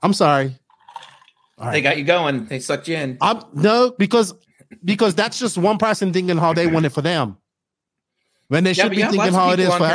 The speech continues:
Speaker 1: everybody.
Speaker 2: comments. There's lots of other people on here.
Speaker 1: P M B can't be random because it's in a fucking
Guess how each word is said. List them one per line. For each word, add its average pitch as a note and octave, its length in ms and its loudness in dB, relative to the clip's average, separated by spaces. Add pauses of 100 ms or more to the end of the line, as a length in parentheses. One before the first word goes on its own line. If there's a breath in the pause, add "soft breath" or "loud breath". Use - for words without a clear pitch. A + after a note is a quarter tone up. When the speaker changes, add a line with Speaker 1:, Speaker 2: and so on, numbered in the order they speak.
(100)
Speaker 1:
everybody. D3 260 0
Speaker 2:
comments. F3 540 -8 (580)
There's F#3 160 -12
lots G3 160 -2
of F3+ 80 -4
other D#3+ 120 -4
people C3+ 240 -8
on B2 100 -6
here. C#3 240 -14 (1800 soft breath)
Speaker 1:
P C4 180 2
M A#3+ 140 2
B B3 140 0
can't B3 300 -2
be A#3 80 0
random G3+ 320 2
because F#3+ 300 0
it's - 180 -6
in G#3+ 300 0
a E3 100 -2
fucking G#3+ 640 -6